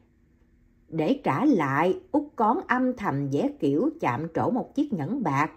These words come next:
Mấy hôm sau gọi Tư Ù qua tiệm mà nói: "Bồ, à, cho tôi nhiều thứ quá, bữa nay tới phiên tôi cho bồ cái này nè." Rồi cầm bàn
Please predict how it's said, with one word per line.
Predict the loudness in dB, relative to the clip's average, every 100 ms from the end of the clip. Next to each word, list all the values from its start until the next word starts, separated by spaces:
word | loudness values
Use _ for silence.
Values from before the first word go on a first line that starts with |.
| _ _ _ _ _ _ 0
Mấy | 4 4
hôm | 4 2
sau | 0 0 4 4 4
gọi | 0 0
Tư | 0 2
Ù | 4 4
qua | 2
tiệm | 0 0 0 0
mà | -2
nói: | -2 -2 -2 -4 _ _ _ _ _ -20 _ _
"Bồ, | 0 2 4 6
à, | 6 4
cho | 4 4
tôi | 4 4 6 6
nhiều | 4 2 0 2
thứ | 4 6 6
quá, | 6 6 6 2 -8 _ _ _
bữa | 0 2 4
nay | 6 6 6
tới | 4 4
phiên | 6 4 4
tôi | 2 2 2
cho | 0
bồ | 2 2
cái | 2 2
này | 2 0
nè." | -4 -8 -14 _ _ _ _ _
Rồi | -2 4 6 6 4
cầm | -2 -2
bàn | -4